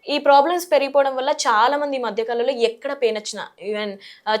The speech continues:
చెస్ట్‌లో పెయిన్ వచ్చినా కానీ హార్ట్ ప్రాబ్లం, హార్ట్ పెయిన్ ఏమో అని భయపడుతున్నారు.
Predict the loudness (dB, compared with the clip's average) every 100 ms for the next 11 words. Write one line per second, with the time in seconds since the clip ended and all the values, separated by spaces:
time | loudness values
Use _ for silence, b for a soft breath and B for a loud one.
0 | 2 4 2 2 2 -2 -6 -8 -6 -6
1 | -4 -4 -2 -2 -2 -4 -4 -4 -2 -2
2 | -2 -6 -4 -4 -6 -12 -14 -14